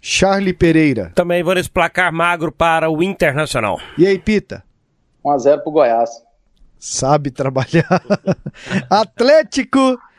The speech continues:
Speaker 1: é, é Atlético e Bahia, aqui no Acioli. Começa com você, Pita.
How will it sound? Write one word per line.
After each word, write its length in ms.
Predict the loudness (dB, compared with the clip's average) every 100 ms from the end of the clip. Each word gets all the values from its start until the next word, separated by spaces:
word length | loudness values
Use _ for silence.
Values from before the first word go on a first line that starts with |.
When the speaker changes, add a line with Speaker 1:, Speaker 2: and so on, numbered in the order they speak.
| -20 -20 -20 _ _ _ 0
Speaker 1:
é, 960 | 4 4 6 6 6 4 4 2 -2 0
é 120 | 2
Atlético 600 | 2 0 0 2 0 0
e 60 | 2
Bahia, 680 | 4 2 2 2 2 0 -2
aqui 360 | -2 0 0 2
no 80 | 2
Acioli. 580 | 2 2 4 4 2
Começa 340 | -2 -2 0 0
com 160 | 0
você, 400 | 2 2 4 0
Pita. 520 | 2 0 0 -2 -14